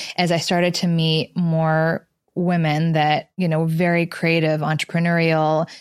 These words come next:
also had their own side hustles that they were working on. We did this sort of, like,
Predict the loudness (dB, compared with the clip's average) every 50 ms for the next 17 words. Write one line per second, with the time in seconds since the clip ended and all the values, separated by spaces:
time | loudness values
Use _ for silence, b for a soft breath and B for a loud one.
0 | B B _ _ _ _ -2 -2 -2 0 0 -2 0 2 2 2 2 2 0 0
1 | 0 -2 0 0 0 0 2 0 -2 -2 -2 -2 -2 -2 -2 -2 -2 -2 0 0
2 | 2 2 2 2 0 0 -2 -2 -2 -2 0 0 0 0 0 0 -2 -4 B B
3 | B B B B -2 0 0 0 2 2 0 0 0 0 0 -2 -2 -2 -2 -2
4 | 0 0 0 0 0 0 0 0 0 -4 -8 -18